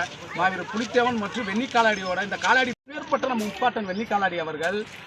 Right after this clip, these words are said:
சூழ்ச்சியால தான், இந்த சமூகத்தில் இருக்கும் தலைவர்களையும் சரி, அப்போது வாழ்ந்த தளபதிகளையும் சரி, சூழ்ச்சியால மட்டும்தான் வெல்ல முடியும். அந்த மாபெரும் போர்ல சூழ்ச்சி செய்து, அவர்களுடைய படைகள் போல திட்டமிட்டு உடையை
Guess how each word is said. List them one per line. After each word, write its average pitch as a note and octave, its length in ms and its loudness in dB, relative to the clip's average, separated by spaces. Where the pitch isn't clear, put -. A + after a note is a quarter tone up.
சூழ்ச்சியால D4 600 6
தான், F3 200 2
இந்த F3+ 140 -4
சமூகத்தில் D4 560 0
இருக்கும் C4+ 340 -2
தலைவர்களையும் C#4 540 4
சரி, C#4 240 4
அப்போது C4 600 4
வாழ்ந்த B3+ 380 4
தளபதிகளையும் D4+ 600 2
சரி, A3 140 4
சூழ்ச்சியால C#4+ 540 2
மட்டும்தான் B3+ 380 2
வெல்ல B3+ 180 2
முடியும். G3 360 -2
அந்த G3 240 0
மாபெரும் C4+ 520 4
போர்ல A3+ 240 2
சூழ்ச்சி B3+ 380 -4
செய்து, G#3 540 4
அவர்களுடைய B3+ 640 4
படைகள் B3+ 440 0
போல B3+ 240 4
திட்டமிட்டு C4 560 -2
உடையை B3 280 4